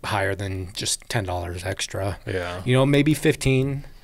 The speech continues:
Speaker 1: um, and, you know, maybe just kinda see how your,
Speaker 2: Yeah.
Speaker 1: your customers respond to that. But, you know, that, that's, that's a lot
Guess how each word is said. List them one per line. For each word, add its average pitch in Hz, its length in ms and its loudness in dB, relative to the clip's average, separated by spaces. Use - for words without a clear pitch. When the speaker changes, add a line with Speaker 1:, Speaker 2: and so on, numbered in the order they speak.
Speaker 1:
um, 104 540 0
and, 104 140 -2
you 101 80 -2
know, 98 160 -2
maybe 101 220 0
just 95 280 -2
kinda 98 220 -4
see 95 220 -2
how 98 180 -2
your, 95 380 -4
Speaker 2:
Yeah. 95 440 -8
Speaker 1:
your 98 360 -4
customers 95 560 0
respond 98 460 -2
to 117 60 4
that. 117 300 2
But, 107 340 0
you 123 120 -4
know, 95 220 -4
that, 113 240 -2
that's, - 240 2
that's 147 240 4
a 123 40 6
lot 101 540 2